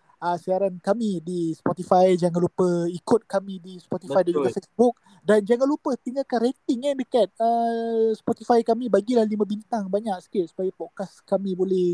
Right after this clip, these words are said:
Speaker 1: terus keluar ke Spotify tu. Orang cari-cari dia jumpa.
Speaker 2: Podcast
Speaker 1: Oh,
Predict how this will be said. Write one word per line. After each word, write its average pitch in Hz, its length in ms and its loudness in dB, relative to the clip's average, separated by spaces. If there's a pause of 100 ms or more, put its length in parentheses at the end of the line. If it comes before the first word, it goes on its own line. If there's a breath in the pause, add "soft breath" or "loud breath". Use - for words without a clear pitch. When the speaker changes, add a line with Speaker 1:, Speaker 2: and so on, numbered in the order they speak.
Speaker 1:
terus 185 240 -4
keluar 185 320 4
ke - 80 -10
Spotify - 480 -2
tu. 165 160 -4
Orang 175 160 -2
cari-cari 208 480 -4
dia 202 160 -2
jumpa. 175 160 -4
Speaker 2:
Podcast 175 320 -2
Speaker 1:
Oh, 208 80 4